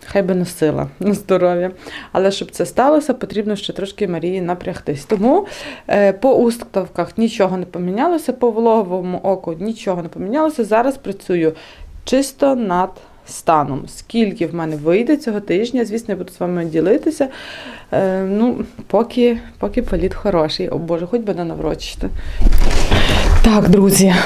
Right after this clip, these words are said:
у нас сьогодні вже середа. Е, середа, середа. Е, я вам навіть скажу, яка година. За двадцять дев'ята вечора.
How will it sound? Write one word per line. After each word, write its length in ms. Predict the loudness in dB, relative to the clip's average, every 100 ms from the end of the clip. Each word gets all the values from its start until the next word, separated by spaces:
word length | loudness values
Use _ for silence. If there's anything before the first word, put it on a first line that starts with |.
| 4
у 40 | 4
нас 220 | 4 4
сьогодні 300 | 4 6 6
вже 360 | 6 6 4 2 -2 -2 -2 -4 -2
середа. 640 | 0 4 6 6 6 6 4 2 -4 -14 -16 -8 -2
Е, 300 | 4 6 6
середа, 380 | 4 4 4 4
середа. 480 | 4 2 4 4 4 2 -2 -4 -4 -4 -4 -4 2
Е, 320 | 4 6 4
я 180 | 4 4
вам 120 | 4
навіть 240 | 4 2 0
скажу, 320 | 0 2 4
яка 300 | 2 2 2
година. 520 | 4 4 4 4 2 -2 -14 -20 -20 -20 -20 -20 -20 -20 -18 -16 -16 -18 -18 -16 -14 -4
За 160 | 0 2
двадцять 480 | 2 2 2 0
дев'ята 640 | 2 2 4 2 2 0 0 -4 -18 -20 -20 -8 0
вечора. 640 | 2 2 0 0 2